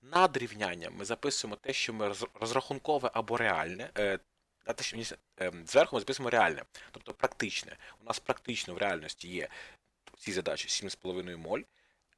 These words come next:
І нас питають, а скільки ж буде, також утвориться в реальності. Під ми записуємо розрахункове або теоретичне, те, що можна розрахувати, або як воно працює в реакціях. В першій стрічці ми записуємо завжди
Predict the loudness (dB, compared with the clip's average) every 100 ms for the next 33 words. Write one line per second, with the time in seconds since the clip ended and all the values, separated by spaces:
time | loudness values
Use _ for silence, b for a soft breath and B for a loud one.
0 | -20 -10 -10 2 2 2 -2 0 0 -2
1 | -4 -2 -2 -2 2 4 4 -6 _ _
2 | -20 -14 -14 -6 -4 -2 -6 -12 _ _
3 | _ 2 2 0 -6 -16 _ b b b
4 | _ -4 -4 -4 -12 _ _ -6 -4 0
5 | -2 -2 -6 -12 _ -2 0 -2 -4 -10
6 | -6 -4 -4 -4 -4 -2 0 0 0 -2
7 | -12 -12 -12 -12 -14 -10 -8 -6 -6 -8
8 | -10 0 2 2 2 0 -2 -2 -10 -4
9 | -2 -2 -4 -6 -18 b b b b b
10 | b b _ _ _ _ _ 6 6 6
11 | -2 -6 -8 -8 -8 -6 -6 -6 -8 0
12 | 2 2 -4